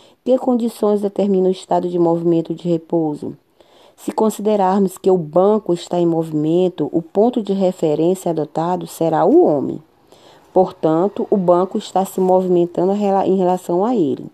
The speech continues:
Dentro do vagão, a mulher vê o banco em repouso, pois sua posição permanece a mesma com a pa-, com o passar do tempo.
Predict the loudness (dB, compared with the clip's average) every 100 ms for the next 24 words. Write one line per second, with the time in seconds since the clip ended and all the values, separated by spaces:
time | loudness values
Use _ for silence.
0 | _ _ _ -20 -20 -4 0 0 -2 -6
1 | -2 -2 -2 -2 0 0 2 2 2 2
2 | 2 2 2 0 0 0 0 -2 -2 0
3 | 0 -2 -4 -6 -4 -6 -2 0 0 -4
4 | -6 -2 -2 0 -2 0 -2 -2 -2 -4
5 | -4 -4 0 2 0 0 -4 -2 -2 0
6 | -2 -2 -4 -4 -6 -4 -6 -6 -8 -8
7 | -10